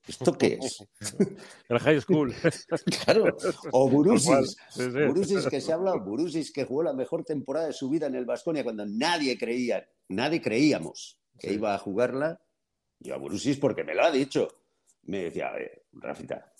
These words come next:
Speaker 1: hoy a descansar". <laughs>
Speaker 2: Hoy
Speaker 1: En
Speaker 2: no.
Speaker 1: Murcia,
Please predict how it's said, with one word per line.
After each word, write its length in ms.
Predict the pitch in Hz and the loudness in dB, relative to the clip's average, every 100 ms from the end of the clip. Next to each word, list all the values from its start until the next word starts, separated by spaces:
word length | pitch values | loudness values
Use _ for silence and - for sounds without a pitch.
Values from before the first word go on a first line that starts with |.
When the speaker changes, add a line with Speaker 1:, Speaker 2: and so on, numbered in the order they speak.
| - - - - - _ _ _ _ _ _ _ _ - | -16 -10 -10 -10 -20 _ _ _ _ _ _ _ _ -4
Speaker 1:
hoy 520 | 82 95 - - - _ - - _ _ _ _ _ _ - | 2 2 0 -6 -20 _ -20 -20 _ _ _ _ _ _ -4
a 100 | 73 | -2
descansar". 720 | 71 - 65 65 104 - - | -2 -6 -8 -2 2 0 -2
<laughs> 1000 | - - - - - - - - - - | -10 -8 -8 -2 -2 -2 -12 -12 -10 2
Speaker 2:
Hoy 140 | 120 92 | 6 6
Speaker 1:
En 80 | 117 | 8
Speaker 2:
no. 60 | |
Speaker 1:
Murcia, 480 | 240 269 160 98 - | 6 6 4 4 0